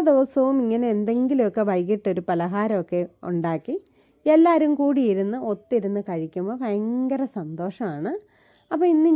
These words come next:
ഞാൻ ഉണ്ടാക്കി അമ്മയ്ക്കും അച്ഛനും ഒക്കെ കൊടുത്തു. ഉം, അവർക്കെല്ലാം ഇഷ്ടപ്പെട്ടു. അപ്പോൾ ഈ ഉണ്ടാക്കുന്ന പലഹാരം നിങ്ങൾക്കെല്ലാവർക്കും ഇഷ്ടപ്പെടും. അതുപോലെ തന്നെ കൊച്ചു കുട്ടികൾക്കൊക്കെ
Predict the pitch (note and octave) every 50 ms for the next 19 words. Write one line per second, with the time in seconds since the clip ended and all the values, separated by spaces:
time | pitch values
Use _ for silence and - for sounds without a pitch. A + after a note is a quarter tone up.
0 | D4 C#4+ C4 C4+ C4+ C4 B3 A#3+ A3+ A#3 A3+ A3 G#3+ - C4 C#4+ D#4 D#4+ D4+ C#4+
1 | B3 A3+ G#3+ G#3+ A3 G3+ - - A3+ A3+ G#3+ F#3+ F3+ - A#3 A3+ A#3 G#3 G3 -
2 | _ - B3 B3 - F#3+ E3 D#3 D#3 - G3 B3 G4 G#4+ F#4+ - _ _ _ _
3 | _ _ _ _ _ _ _ - G#3+ G3+ G3 - - A#3+ A#3+ A3+ A#3 A#3 G#3 G#3
4 | G#3 G#3+ A3 A3+ G#3 F3+ - - - C4+ C4 - E3+ C#3+ - - G#3+ D#4+ F#4 -
5 | _ _ _ _ _ - C#4+ C#4+ - E4+ E4+ F4 G4 F#4+ C#4+ C4 B3 B3 A#3+ -
6 | B3 C4 C4 - - G#3+ G3+ G3 F#3+ F#3+ G3+ F#3+ A3 A#3+ A#3+ A3+ A3 A3+ A#3+ A#3
7 | - A3+ G#3+ A3 A#3 C4 D4 C#4+ A#3+ G3 F#3+ F3+ F#3 F3 F3 - - A#3+ A#3+ -
8 | D#3 C#3+ D#3 B3+ E4+ - _ _ _ _ _ _ _ _ _ - E4 D#4+ F#4 F4+
9 | F#4+ F4+ D#4+ C#4+ A3+ G#3 G#3 G#3 G#3 A3+ A3+ A3 - - D4+ A#3 F#3+ F3 - G3+
10 | F#3+ F#3+ F3+ - G3 F3+ F3+ - - F4+